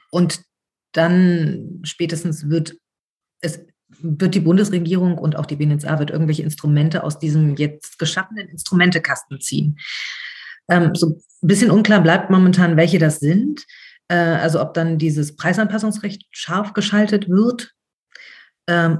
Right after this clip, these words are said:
und wenn ja, welches? Diese Stabilisi-, also Lex Juniper wird sicherlich schon vorher kommen, also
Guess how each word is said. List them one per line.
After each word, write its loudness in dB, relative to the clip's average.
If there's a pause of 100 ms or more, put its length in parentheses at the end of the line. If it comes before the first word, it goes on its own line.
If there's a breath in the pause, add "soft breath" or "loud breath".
und -2
wenn 2
ja, -2
welches? -2 (1080)
Diese 2
Stabilisi-, 0
also 0
Lex -2
Juniper 0
wird -4
sicherlich -4
schon -4
vorher -2
kommen, -2
also -10